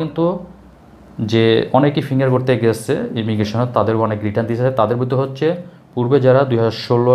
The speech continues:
সতেরো সালে রিহায়ারিংয়ের মাধ্যমে বৈধ হয়েছিলেন, বৈধ হওয়ার পরে যারা আবার অবৈধ হয়েছেন তারা কিন্তু এই সুযোগ পাচ্ছেন না, অনেকে কিন্তু রিটার্ন আসছে। তো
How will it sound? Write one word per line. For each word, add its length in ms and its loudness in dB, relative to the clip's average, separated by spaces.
সতেরো 260 -2
সালে 220 0
রিহায়ারিংয়ের 500 2
মাধ্যমে 360 0
বৈধ 180 4
হয়েছিলেন, 360 0
বৈধ 260 4
হওয়ার 240 2
পরে 140 4
যারা 160 0
আবার 120 -2
অবৈধ 220 0
হয়েছেন 380 0
তারা 220 2
কিন্তু 240 -2
এই 100 -2
সুযোগ 220 -4
পাচ্ছেন 360 -4
না, 60 -6
অনেকে 260 0
কিন্তু 220 -2
রিটার্ন 300 -2
আসছে। 260 -10
তো 40 2